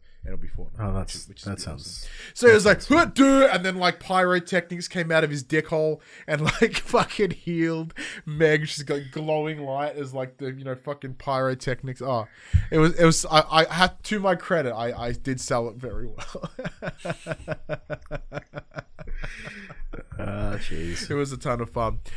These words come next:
Speaker 1: Um, but to jump on, jump off what you're saying, so Max, I was playing Returnal again this week.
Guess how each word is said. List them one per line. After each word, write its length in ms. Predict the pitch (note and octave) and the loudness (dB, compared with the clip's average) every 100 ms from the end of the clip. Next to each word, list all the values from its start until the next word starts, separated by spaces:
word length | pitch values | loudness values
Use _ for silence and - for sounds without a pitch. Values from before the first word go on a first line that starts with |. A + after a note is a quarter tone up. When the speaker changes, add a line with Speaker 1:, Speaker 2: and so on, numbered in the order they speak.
| - | 0
Speaker 1:
Um, 440 | F3+ G3+ G#3 G3+ G3+ - - | 8 10 10 6 -2 -6 4
but 300 | G#3+ G#3+ - - - - | 6 6 -2 -20 -16 -6
to 100 | G#3 | 4
jump 220 | C4+ B3 | 4 6
on, 200 | G#3+ F#3+ | 4 4
jump 160 | A3 G3 | 0 -2
off 100 | F#3 | -2
what 100 | F3+ | -2
you're 100 | F3+ | -2
saying, 240 | G#3 E3 | 0 -2
so 280 | - F#3 F3+ | 0 0 0
Max, 340 | F#3+ F#3+ F#3+ - _ _ _ - | 0 -4 -6 -14 _ _ _ 2
I 160 | F3 | 6
was 120 | G3 G3+ | 6 8
playing 260 | G3+ F3 | 6 6
Returnal 520 | D3+ - D3+ C3 A#2 | 4 0 0 2 2
again 260 | G#2+ A2 G#2 | 2 -4 -6
this 180 | F#2+ - | -10 -12
week. 140 | E2 | -16